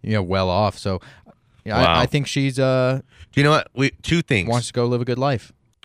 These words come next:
Speaker 2: We've said this before. I've said this, like, for a guy to go out like that too, when he's got s-, like, meat left on the bone, I can,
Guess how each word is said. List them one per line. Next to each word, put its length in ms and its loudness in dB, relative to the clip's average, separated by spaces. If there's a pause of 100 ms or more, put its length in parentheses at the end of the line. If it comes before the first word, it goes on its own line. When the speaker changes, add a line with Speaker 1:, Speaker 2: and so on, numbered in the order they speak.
(200)
Speaker 2:
We've 240 0
said 180 0
this 140 -2
before. 240 0
I've 160 6
said 180 0
this, 240 -2
like, 380 0 (560)
for 160 2
a 40 2
guy 220 4
to 80 4
go 220 2
out 180 6
like 220 2
that 320 2
too, 160 -2
when 100 0
he's 140 -4
got 220 2
s-, 180 -6
like, 120 -2
meat 300 -2
left 300 2
on 160 2
the 80 0
bone, 500 2 (260)
I 120 -4
can, 340 -4